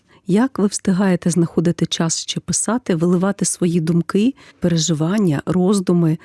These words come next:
у поетичні рядки? І, власне, можливо, таке широке питання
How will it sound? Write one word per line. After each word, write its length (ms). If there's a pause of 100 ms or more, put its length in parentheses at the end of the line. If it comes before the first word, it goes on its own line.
(120)
у 80
поетичні 640
рядки? 460 (380)
І, 80
власне, 400
можливо, 520 (220)
таке 260
широке 500
питання 560